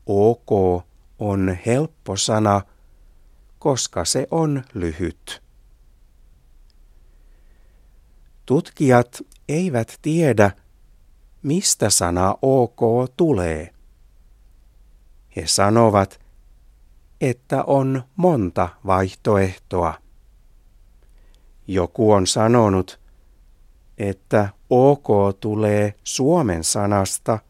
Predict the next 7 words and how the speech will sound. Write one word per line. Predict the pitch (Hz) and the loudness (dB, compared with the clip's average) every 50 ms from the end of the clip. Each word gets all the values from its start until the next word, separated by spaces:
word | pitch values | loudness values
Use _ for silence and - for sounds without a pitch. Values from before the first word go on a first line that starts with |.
| _ _ _ _ - | _ _ _ _ 0
oikea. | 147 127 117 120 117 104 - - - 90 85 80 - - _ _ _ _ _ _ _ _ _ _ _ _ _ _ _ _ _ _ _ _ _ _ _ _ _ - _ - _ _ _ _ _ _ _ _ _ _ _ _ _ _ _ _ _ _ - _ _ _ _ - _ _ _ _ _ _ _ | 4 6 6 6 6 2 0 -4 -6 -4 -4 -6 -8 -12 _ _ _ _ _ _ _ _ _ _ _ _ _ _ _ _ _ _ _ _ _ _ _ _ _ -20 _ -20 _ _ _ _ _ _ _ _ _ _ _ _ _ _ _ _ _ _ -20 _ _ _ _ -20 _ _ _ _ _ _ _
Monet | 127 143 175 190 202 185 - _ - - 131 127 - | -2 0 2 2 2 0 0 _ -2 -2 -2 0 0
tutkijat | 151 165 185 - - - - 156 131 117 113 113 - - - - | -2 -4 -4 -6 -12 -12 -4 -2 0 0 0 0 -4 -10 -10 -6
ovat | 120 120 117 123 120 120 123 - - 127 113 | -6 -4 0 2 2 2 2 0 -4 -6 -4
sitä | - - 147 156 - - 175 156 139 | -4 -4 -4 -4 -2 0 0 0 0
mieltä, | 131 123 120 113 107 107 101 - 110 101 - _ _ _ _ _ _ - _ _ _ _ _ _ _ _ - - _ _ _ _ _ _ _ _ - - | 0 0 2 2 2 0 0 -2 -2 -4 -4 _ _ _ _ _ _ -20 _ _ _ _ _ _ _ _ -20 -20 _ _ _ _ _ _ _ _ -8 -4
että | 147 139 135 _ _ 151 143 | -4 -4 -6 _ _ 0 0